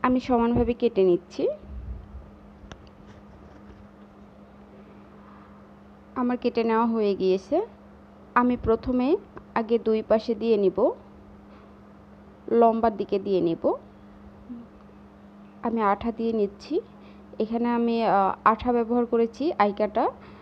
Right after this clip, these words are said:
আহ, পাঁচ টাকা দাম নিয়েছে। আমি চারদিকে আঠাটা লাগিয়ে নিচ্ছি।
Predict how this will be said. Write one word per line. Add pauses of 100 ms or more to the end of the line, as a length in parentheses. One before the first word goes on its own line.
(280)
আহ,
পাঁচ
টাকা
দাম
নিয়েছে। (4000)
আমি
চারদিকে
আঠাটা
লাগিয়ে
নিচ্ছি।